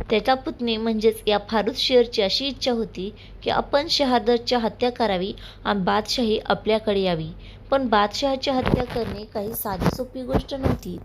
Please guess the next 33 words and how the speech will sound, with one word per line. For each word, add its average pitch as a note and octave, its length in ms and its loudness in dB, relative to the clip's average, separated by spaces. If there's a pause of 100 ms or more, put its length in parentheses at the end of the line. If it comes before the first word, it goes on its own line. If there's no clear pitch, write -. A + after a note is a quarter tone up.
(460)
त्यासाठी A3 440 2
त्याला G#3 340 -2
कुठल्या A3+ 420 -2 (100)
तरी G3+ 180 -2 (100)
अतिशय A#3+ 380 -4
पॉवरफुल A#3 640 0
माणसाची B3+ 520 -2
गरज A#3+ 320 4
होती F3 320 -4 (440)
आणि G#3 160 -2 (140)
त्याच B3+ 260 2
वेळी G#3+ 180 6
त्याला F#3 240 0
एक A3+ 440 0
माणूस A3 640 -4
भेटला, G3+ 400 2 (380)
तोही A3+ 220 4
पॉवरफुल, G3+ 760 0 (340)
म्हणजे A3 280 0
दोन A#3+ 300 2
माणसं G3+ 460 0
म्हणजे G#3 260 0
सय्यद G#3+ 400 2
बंधू. F3 400 -4 (460)
उत्तर C#4 360 0
प्रदेशातल्या C#4+ 600 0
बारा G#3+ 440 4
गावचे A#3 400 4
हे G#3+ 200 2
दोघेजण G#3 500 0
होते, G#3 380 -2
म्हणून G#3 260 -4
त्यांना G#3 440 -2